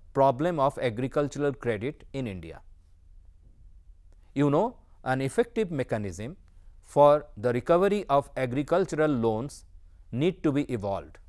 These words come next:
Credit facilities should be extended to farmers by commercial banks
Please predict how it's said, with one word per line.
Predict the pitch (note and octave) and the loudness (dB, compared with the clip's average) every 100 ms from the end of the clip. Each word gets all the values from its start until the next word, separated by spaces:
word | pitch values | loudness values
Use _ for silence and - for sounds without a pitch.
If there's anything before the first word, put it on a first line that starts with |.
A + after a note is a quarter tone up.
| - - - - - - - - | -20 -20 -20 -20 -20 -20 -20 -2
Credit | D3+ D#3 F3 - - - | 2 4 2 0 -8 -10
facilities | - C#3 D#3 D3+ D#3 D#3 D#3+ - - | -2 0 2 0 0 -2 -2 -6 -20
should | - C#3 B2 | -6 -4 -2
be | C3+ | -2
extended | B2 - - B2+ C3+ C#3+ D#3 - - - - - | -2 -4 -6 -4 0 0 0 -4 -20 -20 -20 -8
to | B2 | -4
farmers | B2 C3 D3+ E3 E3 F3+ - - - - - - - | 0 4 4 4 0 -2 -6 -20 -20 -20 -20 -14 -2
by | A#2+ | -2
commercial | A#2 A#2+ A#2+ - A#2+ A2 | 0 -2 -2 -2 -2 0
banks | B2+ D3 D#3 - - | 0 0 -2 -8 -18